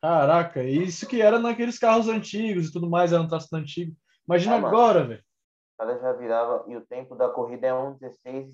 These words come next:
Speaker 2: cinco do Prost, do mesmo ano de McLaren. Então, tipo,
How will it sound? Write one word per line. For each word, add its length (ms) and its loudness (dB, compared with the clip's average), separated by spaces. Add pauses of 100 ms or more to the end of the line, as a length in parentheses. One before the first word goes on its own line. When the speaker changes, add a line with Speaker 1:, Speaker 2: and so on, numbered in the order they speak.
Speaker 2:
cinco 260 -20
do 160 -12
Prost, 340 -4 (140)
do 80 -16
mesmo 320 -10
ano 200 -8
de 80 -20
McLaren. 440 -8 (1000)
Então, 280 -10
tipo, 600 -6